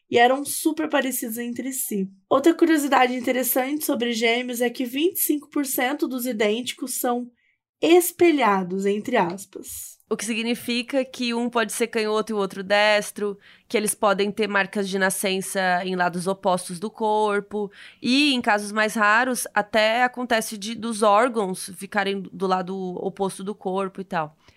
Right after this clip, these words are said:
Speaker 2: Todo ano, na cidade de Twinsburg, em Ohio, acontece o Twins Day, que é um festival que reúne gêmeos do mundo todo.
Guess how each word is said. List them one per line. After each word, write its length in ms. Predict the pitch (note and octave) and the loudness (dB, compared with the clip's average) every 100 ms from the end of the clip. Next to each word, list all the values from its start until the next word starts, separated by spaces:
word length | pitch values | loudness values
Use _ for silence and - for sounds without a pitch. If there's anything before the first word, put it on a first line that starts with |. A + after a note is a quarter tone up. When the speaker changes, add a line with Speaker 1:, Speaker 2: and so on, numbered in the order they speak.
| - - - _ - | -20 -20 -20 _ 0
Speaker 2:
Todo 300 | C4 C#4 A#3+ | 2 4 2
ano, 200 | A3 C4 | 2 0
na 120 | G#3+ | -2
cidade 380 | A3 G3 G3 F#3 | 0 2 2 0
de 120 | G3+ | -10
Twinsburg, 880 | - - C#4 F#4 A3+ G3 E3+ E3+ - | -8 -2 0 0 2 2 2 0 -8
em 200 | F#3+ F#3+ | -6 -4
Ohio, 520 | G3 G#3 A3 A#3+ G#3+ | 0 2 2 2 0
acontece 640 | G3+ G#3+ A#3+ B3+ A3 A3+ | 0 0 0 2 2 0
o 60 | A#3+ | -6
Twins 420 | - C#4+ D#4+ C4+ | -6 -2 -2 0
Day, 380 | A3 G#3+ G3 F#3+ - - _ - | 2 2 2 -4 -20 -20 _ -8
que 220 | C4 B3 | 0 4
é 160 | A#3 | 4
um 80 | A#3 | 2
festival 560 | A#3+ B3+ B3+ A#3+ A#3 A#3 | 0 -2 -2 2 2 2
que 120 | B3 | 0
reúne 500 | B3 B3 B3 B3+ - - | 0 0 -2 -2 -6 -10
gêmeos 520 | A3 D4+ G4 C#4 G3 | -2 2 2 2 0
do 120 | A#3 | -2
mundo 260 | A3 A3+ A3+ | -2 -4 -6
todo. 400 | G3+ E3 D#3+ | -4 -4 -6